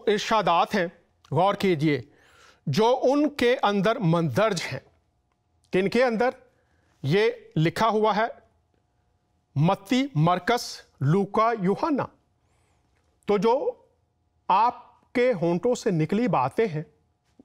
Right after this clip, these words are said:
یہاں پر مصنف کہہ رہے ہیں وہی انجیل ہے، کلام خدا ہے، اور ذکر ہے، خدا کا مکاشفہ ہے، خدا کا الہام ہے۔ آگے ہم چلتے ہیں۔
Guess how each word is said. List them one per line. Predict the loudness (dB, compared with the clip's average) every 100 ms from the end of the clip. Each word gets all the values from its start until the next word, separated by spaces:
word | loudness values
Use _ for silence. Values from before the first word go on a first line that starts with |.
| _ _ _
یہاں | -2 0 0
پر | 0 -2
مصنف | -2 -2 -2 -2 -2 -2
کہہ | -2
رہے | -2 -2 -2
ہیں | -2 -4
وہی | -2 -4 -4
انجیل | -2 -2 -2 0 0 -2
ہے، | -4 -6 _ -2
کلام | 0 2 0 -2 -2
خدا | -2 0 0 0
ہے، | -4 -8 -20 -2
اور | 0 0 -10 -6
ذکر | -2 0 0 0 -2 -2
ہے، | -4 -6 _ -2
خدا | 0 2
کا | 0
مکاشفہ | 0 0 0 0 0 0 0 0
ہے، | -4 -2
خدا | 0 0
کا | 0 -2 0
الہام | 0 0 0 -2 -4
ہے۔ | -10 -14 -20 -20 -20 -20 -20 _
آگے | -2 0 0
ہم | 0
چلتے | 0 0 0
ہیں۔ | 0